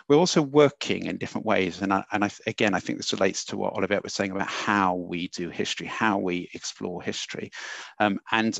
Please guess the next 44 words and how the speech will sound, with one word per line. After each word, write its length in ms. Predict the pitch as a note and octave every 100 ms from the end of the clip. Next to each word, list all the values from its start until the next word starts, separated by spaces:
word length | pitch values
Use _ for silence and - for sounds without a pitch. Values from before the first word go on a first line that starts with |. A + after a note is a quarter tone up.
| -
and 100 | A2+
our 160 | C3
focus, 360 | C3+ - B2 -
as 140 | A#2
we've 200 | C3+ B2
reorganised 800 | C3+ C3 C3 B2 A2+ G2 F#2 F2+
ourselves, 440 | G2+ F2+ - F#2+ -
is 120 | F#2
much 360 | A2 - - -
more 440 | A#2 A2 G#2 G#2 -
on 220 | G2+ G2 -
partnership 720 | - - G#2 - - - -
than 140 | F#2
it 60 | E2
has 260 | G2+ F2+
been 220 | - F2+
in 80 | E2+
the 60 | F2
past, 480 | - F#2+ - - - -
much 220 | A#2+ -
more 180 | A2+ G2+
on 100 | G2+
crowdsourcing, 840 | - G2+ F#2 F#2+ - F2 - G2 -
for 60 |
example, 520 | F2+ F#2+ F#2 - -
and 120 | G2 G2+
less 340 | A2+ A2 -
on 220 | G2 G2 - - -
what 180 | A2 G2+
we 120 | G2+ G2
do 180 | G2+
ourselves, 640 | F2+ F2 - F#2+ F2 F2+ -
more 260 | G2+ G2+
on 80 | F#2+
how 360 | F2 F#2 F#2 F2
we 180 | F2
work 220 | E2+ F2+ -
with 140 | F#2
others 580 | F2+ E2 F2 F2 - - -
and 120 | F#2
how 200 | D#2+ F#2 E2
we 100 | D#2+
conduct 480 | E2+ D#2+ F2+ -
ourselves. 520 | - - E2+ E2+ -